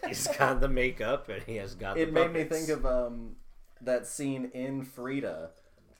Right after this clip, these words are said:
Speaker 2: where you see her doing the
Speaker 1: Oh.
Speaker 2: puppet show at the foot of her bed.
Speaker 1: Yeah.
Speaker 2: I
Speaker 1: Man,
Speaker 2: was
Speaker 1: I
Speaker 2: like,
Speaker 1: wish we had
Speaker 2: "Oh,
Speaker 1: more of
Speaker 2: man."
Speaker 1: that.
Speaker 2: She's
Speaker 1: That was cool.
Speaker 2: Mm-hmm. I was like, "Oh, there's Julie Taymor's puppet thing."
Speaker 1: Yeah.
Speaker 2: That was the
Speaker 1: She,
Speaker 2: first
Speaker 1: she
Speaker 2: thing
Speaker 1: got
Speaker 2: that
Speaker 1: her
Speaker 2: crossed
Speaker 1: puppets
Speaker 2: my
Speaker 1: in
Speaker 2: mind,
Speaker 1: there
Speaker 2: yeah.
Speaker 1: somehow.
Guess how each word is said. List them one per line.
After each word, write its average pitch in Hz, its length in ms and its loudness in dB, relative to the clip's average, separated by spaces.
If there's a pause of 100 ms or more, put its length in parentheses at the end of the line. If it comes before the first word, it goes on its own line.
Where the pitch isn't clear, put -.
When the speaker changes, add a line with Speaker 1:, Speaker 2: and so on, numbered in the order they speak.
Speaker 2:
where 123 140 0
you 120 180 2
see 127 260 -2
her 117 160 -4
doing 113 340 -2
the 107 80 0
Speaker 1:
Oh. 151 180 8
Speaker 2:
puppet 113 160 0
show 95 280 -2
at 92 100 -8
the 98 80 -8
foot 107 180 -4
of 101 100 -4
her 101 120 -6
bed. 117 260 0 (260)
Speaker 1:
Yeah. 78 360 -6 (920)
Speaker 2:
I 107 40 -6
Speaker 1:
Man, 113 100 0
Speaker 2:
was 113 80 0
Speaker 1:
I - 20 -2
Speaker 2:
like, 123 140 4
Speaker 1:
wish - 80 -6
we 113 80 -2
had 151 80 4
Speaker 2:
"Oh, 139 80 2
Speaker 1:
more 104 160 4
of - 60 0
Speaker 2:
man." 107 100 2
Speaker 1:
that. 78 240 -2 (340)
Speaker 2:
She's 123 540 -4 (460)
Speaker 1:
That 107 80 -20
was 98 100 -20
cool. 90 300 -16 (180)
Speaker 2:
Mm-hmm. 117 220 -6 (840)
I 117 60 0
was 117 160 0
like, 117 140 -4
"Oh, 127 160 2
there's 113 260 -2
Julie 117 300 -2
Taymor's 113 460 -4
puppet - 380 -10
thing." 85 240 -8 (460)
Speaker 1:
Yeah. 90 200 -4
Speaker 2:
That 120 180 6
was 127 160 4
the 143 80 6
Speaker 1:
She, 156 60 2
Speaker 2:
first 139 240 6
Speaker 1:
she 139 100 4
Speaker 2:
thing 123 80 4
Speaker 1:
got 131 180 4
Speaker 2:
that 127 60 4
Speaker 1:
her 127 40 4
Speaker 2:
crossed 117 260 2
Speaker 1:
puppets 110 200 -2
Speaker 2:
my 113 60 0
Speaker 1:
in 107 60 0
Speaker 2:
mind, 104 100 -2
Speaker 1:
there 104 120 -2
Speaker 2:
yeah. 101 80 -2
Speaker 1:
somehow. 85 540 -6